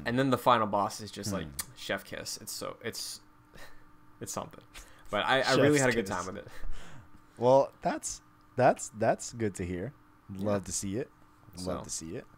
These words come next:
Speaker 1: uh, more P S one games in the future. My Twitter and the Joyclicks Twitter will have updates on schedules for streaming.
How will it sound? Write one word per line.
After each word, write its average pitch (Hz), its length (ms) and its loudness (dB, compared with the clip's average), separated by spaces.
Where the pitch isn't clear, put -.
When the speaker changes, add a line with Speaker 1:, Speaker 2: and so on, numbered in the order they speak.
Speaker 1:
uh, 110 320 4
more 139 240 2
P 151 140 0
S 127 120 -2
one 120 160 -2
games 113 220 -2
in 107 60 -4
the 104 80 -2
future. 101 500 -6
My 98 120 -4
Twitter 107 320 -4
and 101 100 -2
the 95 60 -4
Joyclicks 98 400 -8
Twitter 98 220 -6
will 95 100 -4
have 87 100 -4
updates 87 340 -6
on 78 80 -12
schedules - 360 -12
for - 100 -16
streaming. - 400 -14